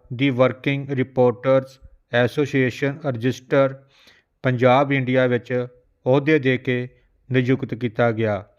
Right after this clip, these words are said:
ਤੇ ਪੱਤਰਕਾਰਾਂ ਨੂੰ ਆ ਰਹੀਆਂ ਸਮੱਸਿਆਵਾਂ ਤੇ ਮੰਗਾਂ ਨੂੰ ਲੈ ਕੇ ਸਮੁੱਚੀ ਟੀਮ ਵੱਲੋਂ ਡੀ ਸੀ ਮੈਡਮ ਕੋਮਲ ਮਿੱਤਲ ਹੁਸ਼ਿਆਰਪੁਰ ਨੂੰ ਮੰਗ ਪੱਤਰ ਵੀ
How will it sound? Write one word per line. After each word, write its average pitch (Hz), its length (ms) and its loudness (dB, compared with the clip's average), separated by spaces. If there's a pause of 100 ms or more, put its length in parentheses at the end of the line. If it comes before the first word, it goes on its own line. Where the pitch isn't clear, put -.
(440)
ਤੇ 127 160 0
ਪੱਤਰਕਾਰਾਂ 139 760 2
ਨੂੰ 139 280 -8 (380)
ਆ 139 240 6
ਰਹੀਆਂ 131 340 0
ਸਮੱਸਿਆਵਾਂ 131 800 -2
ਤੇ 135 220 -2
ਮੰਗਾਂ 123 480 0
ਨੂੰ 135 180 -2
ਲੈ 120 180 4
ਕੇ 120 340 -4 (340)
ਸਮੁੱਚੀ 147 540 0
ਟੀਮ 135 280 0
ਵੱਲੋਂ 123 420 2 (360)
ਡੀ 131 220 2
ਸੀ 151 240 2
ਮੈਡਮ 131 560 0 (540)
ਕੋਮਲ 135 400 4
ਮਿੱਤਲ 135 440 0
ਹੁਸ਼ਿਆਰਪੁਰ 131 680 0
ਨੂੰ 127 240 -6 (440)
ਮੰਗ 135 280 0
ਪੱਤਰ 131 400 0
ਵੀ 123 260 -4